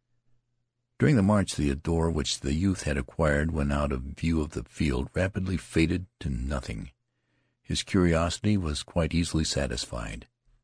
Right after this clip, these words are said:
If an intense scene had caught him with its wild swing as he came to the top of the bank, he might have gone roaring on. This advance upon nature was too calm. He had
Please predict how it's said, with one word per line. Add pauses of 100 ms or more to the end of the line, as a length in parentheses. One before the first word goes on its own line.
(460)
If
an
intense
scene
had
caught
him
with
its
wild
swing
as
he
came
to
the
top
of
the
bank, (800)
he
might
have
gone
roaring
on. (340)
This
advance
upon
nature
was
too
calm. (920)
He
had